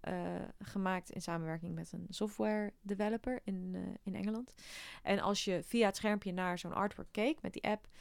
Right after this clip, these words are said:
dan kwam het in augmented reality tot leven. En dan kon je ermee spelen en gekke dingen mee doen. En de lyrics verschenen rond de rand. Het was gewoon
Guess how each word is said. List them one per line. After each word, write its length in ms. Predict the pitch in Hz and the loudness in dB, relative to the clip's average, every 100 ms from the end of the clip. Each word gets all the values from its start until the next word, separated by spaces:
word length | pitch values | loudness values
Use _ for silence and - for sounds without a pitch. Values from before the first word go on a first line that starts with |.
| - - - | -18 -14 -4
dan 100 | 202 | 2
kwam 160 | 226 | 4
het 100 | 220 | 4
in 100 | 156 | 2
augmented 500 | - 208 208 220 214 | 2 4 4 4 2
reality 600 | 202 202 208 - 185 175 - | 2 2 0 -4 -6 -6 -8
tot 200 | - 175 | -6 0
leven. 420 | 180 196 220 208 | 2 4 2 -2
En 60 | 190 | -6
dan 100 | 175 | -6
kon 120 | 175 | -8
je 60 | |
ermee 200 | 160 170 | -8 -8
spelen 680 | 170 - - 247 247 247 220 | -6 -4 2 4 4 2 0
en 60 | 196 | -2
gekke 240 | 208 - | -6 0
dingen 200 | 214 208 | 0 2
mee 160 | 196 185 | 2 2
doen. 300 | 185 185 180 | 0 0 -2
En 140 | 180 | -4
de 100 | 175 | -4
lyrics 400 | 185 220 214 202 | 2 2 2 -4
verschenen 460 | - - 190 185 180 | -8 -4 -2 -2 -2
rond 200 | 180 175 | -2 -4
de 80 | |
rand. 340 | 175 165 170 - - - - - | -4 -4 -4 -10 -18 -18 -20 -6
Het 160 | - 196 | 0 0
was 120 | 202 | 0
gewoon 360 | - 185 175 | 0 0 0